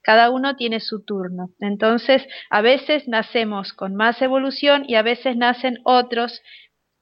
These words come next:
con menos evolución. Pero el planeta y el progreso del alma siempre, siempre es constante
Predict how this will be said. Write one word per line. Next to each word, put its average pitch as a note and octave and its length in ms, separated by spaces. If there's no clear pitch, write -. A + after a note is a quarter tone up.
con A3 220
menos A3 420
evolución. F3+ 760
Pero G3 180
el G3 100
planeta B3 760
y G#3+ 120
el F#3+ 100
progreso G#3+ 600
del A3+ 160
alma A3 380
siempre, B3+ 580
siempre G#3+ 460
es G3+ 120
constante G#3 920